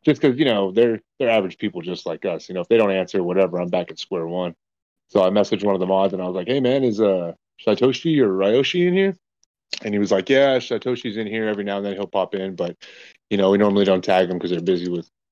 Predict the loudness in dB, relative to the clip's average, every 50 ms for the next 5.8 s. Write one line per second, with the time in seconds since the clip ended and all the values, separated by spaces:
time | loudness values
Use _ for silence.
0 | _ _ _ _ _ _ _ _ _ -2 0 2 2 0 -2 -4 -8 -8 -8 -8
1 | -8 -10 -10 -2 0 0 0 2 2 0 0 0 0 0 2 4 4 2 2 0
2 | 0 0 0 -2 -2 -2 -2 -2 0 0 -2 -4 -4 -6 -8 -8 -6 -4 -2 -2
3 | -2 -4 -6 -8 -8 -8 -6 -2 -2 -4 -2 -2 -2 0 0 0 0 -2 -6 -8
4 | -4 0 2 2 4 2 0 -2 0 2 2 2 2 0 -2 -6 -8 -8 -8 -6
5 | -2 -2 -2 -2 0 0 2 2 0 0 -2 -4 -6 -6 -8 -10